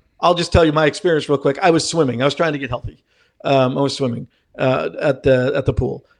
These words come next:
And I got out of the pool one day and I saw a couple spots on my body.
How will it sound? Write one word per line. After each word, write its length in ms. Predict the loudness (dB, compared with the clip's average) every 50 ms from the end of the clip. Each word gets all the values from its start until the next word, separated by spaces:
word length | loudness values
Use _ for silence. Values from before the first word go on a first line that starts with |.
| _ _
And 80 | -4
I 40 | 0
got 160 | 0 2 2
out 80 | 2 0
of 60 | -2
the 60 | -8
pool 260 | -6 -4 -2 -2 -2 -2
one 120 | -4 -4
day 280 | -4 -4 -4 -4 -6 -6
and 120 | -6 -6
I 60 | -6 -6
saw 180 | -8 -8 -12
a 40 | -12
couple 240 | -12 -14 -14 -14 -12
spots 500 | -14 -12 -10 -10 -10 -12 -12 -12 -16 -16
on 200 | -10 -8 -8 -8
my 140 | -8 -10 -12
body. 340 | -12 -12 -14 -12 -16 -20